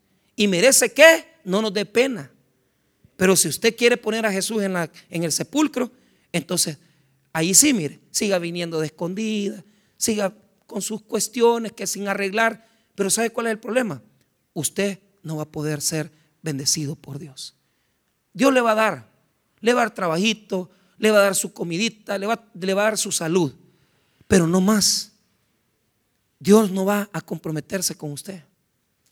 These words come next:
Ahora, terminamos el mensaje con los griegos. ¿Cuál es el problema de los griegos? Para los griegos,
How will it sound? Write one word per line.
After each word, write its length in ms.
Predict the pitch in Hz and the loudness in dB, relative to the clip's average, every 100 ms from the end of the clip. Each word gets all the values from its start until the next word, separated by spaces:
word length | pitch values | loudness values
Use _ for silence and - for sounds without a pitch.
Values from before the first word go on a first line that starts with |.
| _ _ - | _ _ -2
Ahora, 340 | 175 208 123 _ _ _ _ _ _ _ _ _ | -2 -2 -8 _ _ _ _ _ _ _ _ _
terminamos 520 | - 185 180 233 247 226 | -2 0 0 -2 -2 -4
el 80 | |
mensaje 380 | 185 175 202 175 | -4 -4 -4 -6
con 160 | - 170 | -6 -6
los 120 | 156 | -6
griegos. 300 | 165 147 123 _ _ _ - | -6 -8 -10 _ _ _ -2
¿Cuál 180 | 233 240 | 2 2
es 60 | |
el 60 | 233 | 0
problema 340 | 214 214 214 | -4 -4 -4
de 60 | 202 | -6
los 100 | 175 | -8
griegos? 280 | 190 185 123 _ _ _ _ _ _ _ _ _ _ _ - | -8 -10 -12 _ _ _ _ _ _ _ _ _ _ _ -4
Para 220 | 170 170 | -2 0
los 140 | 160 | -2
griegos, 540 | 151 240 247 247 - | 0 0 0 -4 -10